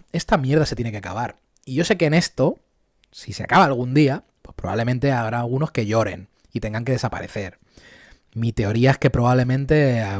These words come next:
ciertos sectores se rejoners, ¿vale? Y cierta, y cierta gente que no, quizás incluso del Partido Comunista, quizás, no lo sé. Alguien caerá. Pero a mí me gustaría que toda la buena gente de iu, toda la buena gente de Podemos, toda la buena gente de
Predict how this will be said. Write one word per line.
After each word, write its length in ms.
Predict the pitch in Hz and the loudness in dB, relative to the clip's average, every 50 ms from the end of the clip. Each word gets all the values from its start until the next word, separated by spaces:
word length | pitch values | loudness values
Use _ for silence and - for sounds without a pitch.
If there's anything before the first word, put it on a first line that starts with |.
| 101 101 | -6 -6
ciertos 340 | - - 127 117 - - - | -6 -4 -6 -4 -2 -2 -2
sectores 360 | - 123 - - - 120 120 | -2 -2 -4 -2 -2 -2 0
se 80 | - 117 | -2 -4
rejoners, 640 | 104 98 - 95 - 95 87 - - - - - - - | -4 -4 -6 -6 -6 -6 -8 -8 -12 -12 -14 -14 -14 -12
¿vale? 300 | - - 104 151 214 - _ _ - - - - - _ - | -10 -6 -2 -2 -2 -4 _ _ -20 -20 -20 -20 -20 _ -14
Y 80 | 127 | -12
cierta, 440 | - - 120 117 117 117 135 127 120 - | -10 -6 -6 -6 -4 -2 -2 -4 -4 -4
y 100 | - 113 | -8 -10
cierta 360 | - - 120 117 123 - 120 | -6 -6 -6 -4 -4 -4 -4
gente 360 | - - 120 117 120 135 135 | -4 -4 -6 -6 -4 -4 -4
que 100 | 113 110 | -4 -6
no, 520 | 107 104 104 104 101 98 95 92 90 95 113 - _ | -8 -8 -8 -8 -8 -10 -10 -12 -16 -18 -20 -20 _
quizás 320 | - 104 - - 123 - - | -14 -8 -4 -2 -2 -2 -4
incluso 300 | 113 104 - 120 - 120 | -6 -6 -6 -6 -4 -4
del 100 | 110 - | -4 -4
Partido 320 | 110 101 - 120 110 104 | -6 -6 -4 -4 -4 -4
Comunista, 480 | - 104 113 147 202 220 - - 220 214 | -4 -4 0 2 2 2 2 2 0 -2
quizás, 340 | 226 220 - 254 254 226 190 | 0 0 2 2 2 2 0
no 100 | 180 156 | -2 -6
lo 100 | 123 - | -6 -8
sé. 200 | - - 110 - _ _ _ _ - - - - - | -10 -14 -18 -20 _ _ _ _ -20 -20 -14 -8 -4
Alguien 280 | 135 165 180 180 165 | -2 0 0 0 -2
caerá. 400 | 143 120 104 98 95 95 - - _ _ _ _ _ _ _ _ _ _ _ - | -4 -8 -8 -10 -12 -12 -14 -16 _ _ _ _ _ _ _ _ _ _ _ -8
Pero 140 | - 120 113 | -6 -4 -2
a 20 | |
mí 80 | 139 180 | 0 2
me 60 | 208 202 | 2 2
gustaría 400 | 190 - - 143 143 156 151 131 | 2 2 2 2 2 2 2 2
que 80 | 123 | 0
toda 180 | - 135 156 151 | -2 0 0 0
la 60 | 143 | 0
buena 220 | 131 131 131 123 | 0 0 -2 -4
gente 280 | 117 - 131 127 120 123 | -4 -6 -8 -6 -6 -4
de 120 | 110 107 110 | -4 -2 0
iu, 180 | 123 123 120 | 0 0 0
toda 160 | 117 120 131 147 | -2 -2 -4 -4
la 60 | 143 | -4
buena 200 | 131 131 127 113 | -4 -4 -4 -4
gente 240 | - 127 117 117 120 | -6 -6 -6 -4 -6
de 80 | 110 | -6
Podemos, 340 | 107 101 104 117 117 113 - | -6 -4 -4 -4 -4 -6 -6
toda 160 | - 131 147 | -6 -4 -2
la 60 | 151 | -2
buena 180 | 135 139 131 113 | 0 0 -2 -2
gente 320 | - 131 131 131 127 135 | -2 -2 -2 -2 -2 -2
de 140 | 123 120 117 | -2 -4 -4